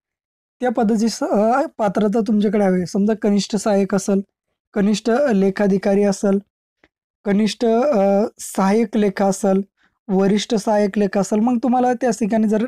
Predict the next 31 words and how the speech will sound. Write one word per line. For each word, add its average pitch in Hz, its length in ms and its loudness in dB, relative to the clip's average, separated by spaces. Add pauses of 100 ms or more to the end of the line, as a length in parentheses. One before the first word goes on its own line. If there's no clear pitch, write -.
टायपिंग 190 340 0
लागत 190 280 0
असेल, 190 200 -2
टायपिंग, 180 400 -2 (500)
एखादा 208 320 2
जर 208 160 2
विषय 196 320 0
कंपल्सरी 208 640 0
असेल 202 320 0
तर 214 80 2
तो 208 240 0 (100)
कंपल्सरी, 202 540 -2
आरोग्य 190 420 2
सेवक 190 340 0
असेल, 190 240 0 (640)
तुम्हाला 208 300 2
अशा 226 180 0
प्रकारे 220 380 0
जर, 240 100 0 (1040)
मग 220 320 2
ती 254 60 0
पात्रता 214 520 0
तुमच्याकडे 226 440 0
हवी 202 260 2
आहे. 202 100 2 (480)
आरोग्य 208 480 2
सेवेस 208 380 0
पुरुष 196 320 0
चाळीस 196 400 0
टक्के 202 220 -2
असेल, 202 320 0